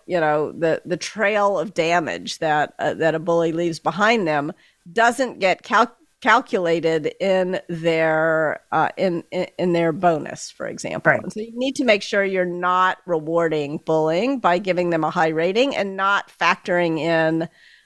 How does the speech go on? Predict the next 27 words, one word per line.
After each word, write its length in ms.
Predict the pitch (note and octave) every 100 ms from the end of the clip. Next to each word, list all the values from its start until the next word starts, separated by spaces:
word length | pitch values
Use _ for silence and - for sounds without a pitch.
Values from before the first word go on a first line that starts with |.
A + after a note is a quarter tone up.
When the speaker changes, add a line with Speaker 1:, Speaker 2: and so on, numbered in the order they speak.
| _
Speaker 1:
uh, 380 | - D#3+ D3 C3+ - _
the, 540 | F3+ F3 E3+ D#3+ - - -
<laughs> 120 | -
it's, 220 | G#3 -
bullying 380 | A3 B3+ D#4+ F4
kind 220 | C4+ C4
of 120 | G#3 -
creates 420 | A3+ A3 G#3+ G#3+
a 40 |
negative 400 | F3+ F3+ F3+ D#3
externality. 880 | B2+ - - D#3+ D3+ C#3+ G2+ C2 - _ - - _ _ -
Um, 460 | F3 E3+ D#3+ D#3+ - -
it 140 | G3
works 280 | G3+ B3 -
for 140 | -
the 80 | G3
bully, 340 | E3+ F#3+ A#3 B3+
but 160 | G3
it's 180 | F3+ -
wor-, 200 | F3 - -
but 240 | F3 F3+
it, 200 | E3+ -
but 120 | F3+
it 240 | E3+ E3 - _ -
creates 400 | F#3+ F3 E3 -
more 120 | D#3+
damage, 600 | D3 D3 C#3 A#2+ - -